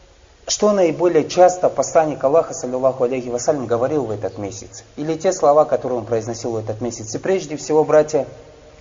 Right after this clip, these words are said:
те слова, которые посланник Аллаха, алейхи салляту вассалям, произносил в тот момент, когда он видел луну в месяц Рамадан.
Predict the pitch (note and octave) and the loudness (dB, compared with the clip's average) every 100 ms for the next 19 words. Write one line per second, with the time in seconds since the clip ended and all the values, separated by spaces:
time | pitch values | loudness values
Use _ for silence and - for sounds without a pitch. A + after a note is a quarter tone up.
0 | - _ _ - F3 F3 E3 F#3 F3+ C3+ | -20 _ _ 0 2 4 6 8 6 2
1 | D#3 D3 C#3+ C3+ D#3+ D#3 B2 C3+ D#3+ D3+ | 2 0 0 2 4 2 2 4 6 4
2 | B2 C#3 C3 A2 B2+ C3 B2+ A#2+ C#3 D#3 | 2 2 0 -4 -4 -2 -2 -4 0 0
3 | D3 C3 B2 C3 C3 D#3 D#3 C#3+ C#3+ E3+ | 2 0 0 -2 -2 -2 0 0 0 0
4 | D#3+ B2+ C3+ D#3+ C#3 C3 D3+ A#2+ B2 D#3+ | 2 2 6 4 4 -4 -6 -6 -4 -4
5 | C#3+ C3+ - A2+ - A2 A2 G#2+ G2 | -4 -6 -8 -8 -4 0 2 0 0